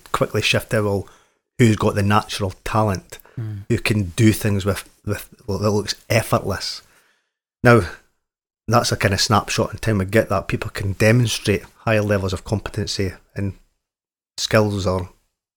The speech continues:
Speaker 1: tactical knowledge, whatever it may be. But is that a real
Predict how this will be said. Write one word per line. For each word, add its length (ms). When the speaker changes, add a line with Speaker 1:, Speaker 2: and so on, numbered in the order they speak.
Speaker 1:
tactical 460
knowledge, 380
whatever 340
it 60
may 100
be. 240
But 160
is 140
that 200
a 60
real 320